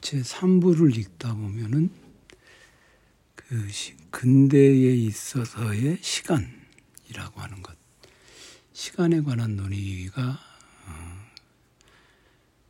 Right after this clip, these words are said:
챕터 삼에 있습니다. 그런데 그 챕터 삼을 읽다 보면요, 그 도이치의 개념, 도이칠란트의 개념사,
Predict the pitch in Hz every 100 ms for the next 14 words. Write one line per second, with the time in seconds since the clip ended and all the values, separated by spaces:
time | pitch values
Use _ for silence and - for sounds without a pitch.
0 | _ _ _ _ _ _ - 175 - 143
1 | - 165 170 120 - - 82 - - _
2 | _ _ _ _ _ - - - - _
3 | _ _ - 139 123 156 123 - 120 -
4 | 156 - 151 156 160 131 107 - 135 117
5 | 107 98 90 90 160 - _ _ _ _
6 | _ _ _ _ _ _ _ _ _ _
7 | _ _ _ - _ - 131 131 - -
8 | 127 123 139 - 113 117 117 113 110 104
9 | 95 131 120 - 120 101 - 117 107 92
10 | 120 175 - 104 107 104 101 98 95 92
11 | - - 92 87